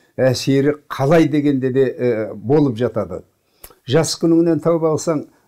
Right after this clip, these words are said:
жасың жеткенше көндігесің, жасың жеткенде тауып алсаң, көндігіп болғанша көм-, көмілесің дейді.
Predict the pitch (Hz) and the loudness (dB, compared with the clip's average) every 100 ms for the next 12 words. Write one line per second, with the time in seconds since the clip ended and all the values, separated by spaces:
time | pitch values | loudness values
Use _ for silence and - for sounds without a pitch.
0 | - 139 147 160 160 160 156 143 139 190 | -2 0 0 0 0 0 -2 -2 0 0
1 | 151 180 185 135 104 87 135 143 160 160 | 0 2 2 0 -4 -2 -2 2 2 0
2 | 160 165 160 160 165 160 143 180 - 160 | 0 0 0 0 0 0 -2 -2 0 0
3 | 151 165 123 156 156 151 - 151 151 151 | 0 -2 -4 -2 0 0 0 2 2 0
4 | 156 143 190 165 147 113 104 87 | 0 2 2 2 0 -2 -6 -10